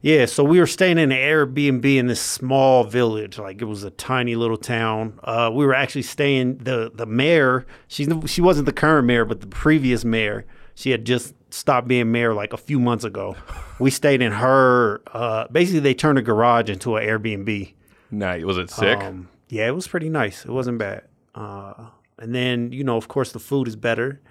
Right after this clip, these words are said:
Speaker 1: Everything, even McDonald's is better.
Speaker 2: Really?
Speaker 1: Yeah.
Speaker 2: Dude, what was the best
Speaker 1: Yeah.
Speaker 2: thing you ate out there?
Speaker 1: Uh, oh, shit. I don't know, man. We cooked. Uh, we went to a restaurant. I went to a Thai restaurant over there. That was pretty good.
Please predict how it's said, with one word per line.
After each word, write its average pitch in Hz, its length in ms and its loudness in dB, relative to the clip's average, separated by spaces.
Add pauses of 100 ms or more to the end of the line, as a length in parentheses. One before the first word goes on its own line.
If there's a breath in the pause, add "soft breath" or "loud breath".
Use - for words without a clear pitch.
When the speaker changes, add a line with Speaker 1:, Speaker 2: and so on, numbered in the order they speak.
(380 soft breath)
Speaker 1:
Everything, 135 600 -2 (200)
even 143 280 -6
McDonald's 139 520 0
is 131 120 -10
better. 135 320 -2
Speaker 2:
Really? 127 420 4
Speaker 1:
Yeah. 123 460 0
Speaker 2:
Dude, 135 240 4
what 147 160 4
was 196 80 4
the 175 80 2
best 151 240 4
Speaker 1:
Yeah. - 20 -10
Speaker 2:
thing 165 140 2
you 151 80 4
ate 165 100 4
out 208 180 2
there? 80 300 -6 (260)
Speaker 1:
Uh, 139 760 2
oh, 113 240 -6
shit. 123 400 -10
I 143 80 -4
don't 131 120 -4
know, 120 200 0
man. 156 480 -2
We 135 120 -8
cooked. 180 600 2
Uh, 117 260 -4
we 123 80 -2
went 131 220 -2
to 139 100 -2
a 117 80 -2
restaurant. 135 480 -2
I 147 40 -4
went 156 120 -4
to 113 80 -10
a 101 60 -10
Thai 131 300 -2
restaurant 127 440 -4
over 123 160 -6
there. 123 240 -4
That 123 100 -6
was 120 120 -10
pretty 123 220 -10
good. 120 440 -6